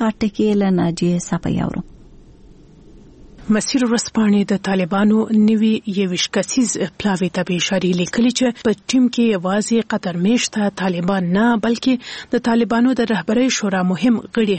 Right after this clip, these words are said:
Speaker 2: هم شامل دي. ورځپاڼې پوښتنه کړې چې طالبانو ولې نوی پلان اعلان کړی او دا بدلون به د سولې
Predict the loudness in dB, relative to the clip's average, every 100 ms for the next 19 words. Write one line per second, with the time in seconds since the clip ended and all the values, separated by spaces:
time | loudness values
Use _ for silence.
0 | -2 -4 -2 -4 -4 -6 -2 -2 -4 -12
1 | -16 -16 -10 -4 -2 0 0 2 0 -2
2 | 0 0 2 0 0 -2 -2 -4 0 2
3 | 2 2 0 0 0 0 2 2 2 2
4 | 0 -2 -2 0 0 0 -2 -2 -2 -4
5 | -4 -2 -2 0 0 -2 2 2 2 -2
6 | -8 -16 -4 -2 0 2 2